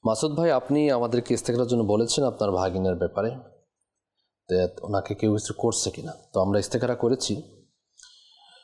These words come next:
কেউ কিছু করেছে বলে এরকম কোনো ইঙ্গিত আমরা পাচ্ছি না।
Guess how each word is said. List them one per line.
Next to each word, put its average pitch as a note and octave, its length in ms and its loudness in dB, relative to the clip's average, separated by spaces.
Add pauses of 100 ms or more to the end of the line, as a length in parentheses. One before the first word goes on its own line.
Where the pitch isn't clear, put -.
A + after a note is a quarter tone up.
(260)
কেউ C3+ 140 2
কিছু C#3 200 0
করেছে C3 400 0
বলে C#3+ 180 2
এরকম A#2 280 2
কোনো A2+ 180 0
ইঙ্গিত G#2 260 2
আমরা G2 180 2
পাচ্ছি F#2+ 300 -2
না। F2+ 120 -4